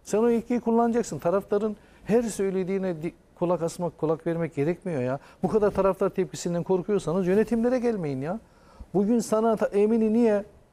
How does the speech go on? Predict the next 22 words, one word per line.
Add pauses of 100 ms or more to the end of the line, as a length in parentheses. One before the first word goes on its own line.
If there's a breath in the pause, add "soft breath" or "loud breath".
(400 soft breath)
iki
buçuk
milyona
satıyorsun
diyen
adam
Emin
çıksın,
bir
ıska
geçsin (300)
maçta. (220 loud breath)
Bu
sefer
söyleyecek
sana
ki
niye
satmadınız? (400 soft breath)
Taraftar
budur. (460 soft breath)
Ve